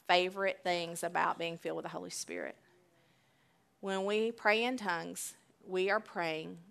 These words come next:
or speaking the perfect will of God. Romans eight, as you all know, or most of you know, that's where we find this in Romans eight twenty-six. It says, "In the same way, the Spirit helps us in our weakness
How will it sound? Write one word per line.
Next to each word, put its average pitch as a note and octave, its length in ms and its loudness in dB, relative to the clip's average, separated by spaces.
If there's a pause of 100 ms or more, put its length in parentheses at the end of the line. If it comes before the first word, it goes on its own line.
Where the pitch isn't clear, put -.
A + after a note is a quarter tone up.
or - 40 -14
speaking F3 640 -4 (440)
the F3 100 0
perfect G#3 600 2
will F3+ 320 0
of D#3+ 140 -8
God. D#3+ 320 0
Romans F#3+ 420 2
eight, G#3 400 2
as F3 160 -4
you F3 140 -4
all E3 160 -4
know, A3+ 300 4 (380)
or E3 60 -8
most F#3 280 -2
of G3 100 -6
you F3 100 -4
know, G#3+ 240 2
that's - 260 -4
where F#3+ 120 0
we F#3 160 -2
find F#3 440 4
this G#3+ 460 -4 (320)
in F#3 100 -4
Romans F#3 460 2
eight - 240 2
twenty-six. - 960 -6 (1800)
It G3 80 -4
says, A3 240 6
"In G#3+ 60 2
the G#3 80 2
same C4 340 4
way, A#3 180 8
the G#3 120 2
Spirit - 540 4
helps C4 460 6
us G#3 220 4
in G#3 200 2
our F3 200 6
weakness E3+ 880 -2